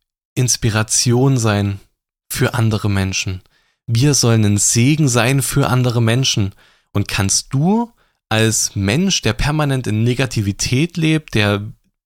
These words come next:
permanent Probleme anzieht und diese Probleme der Vergangenheit immer wieder in der Gegenwart mit sich trägt, kannst du damit andere Menschen positiv beeinflussen? Nachhaltig? Es wird schwierig, aber wie cool ist es, wenn du brennst für dein Leben und sagst, hey,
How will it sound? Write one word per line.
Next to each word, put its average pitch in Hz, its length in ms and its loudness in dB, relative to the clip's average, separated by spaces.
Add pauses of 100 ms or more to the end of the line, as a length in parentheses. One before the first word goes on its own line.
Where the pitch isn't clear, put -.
(100)
permanent 151 420 0
Probleme 135 540 0
anzieht 139 480 -4
und 110 200 -4
diese 107 200 -4
Probleme 123 520 -2
der 110 120 -2
Vergangenheit 123 580 -4
immer 139 240 -2
wieder 127 160 -2
in 117 100 -4
der 110 100 -2
Gegenwart 120 500 -4
mit 127 180 -4
sich - 200 -4
trägt, - 360 -6 (460)
kannst - 320 -2
du 131 40 -4
damit 120 400 -2 (180)
andere 117 360 0
Menschen 113 360 0
positiv 120 480 -4
beeinflussen? 160 720 -2 (120)
Nachhaltig? 135 800 -2 (1400)
Es - 120 -2
wird 151 140 0
schwierig, 123 720 0
aber 107 260 -2
wie 139 120 -4 (160)
cool 147 180 2
ist 113 140 -2
es, 107 140 -6
wenn 101 120 -4
du 104 80 -4
brennst 117 480 -4
für 123 100 -2
dein 113 160 2
Leben 110 300 0
und 95 140 -4
sagst, - 340 -8
hey, 107 220 -2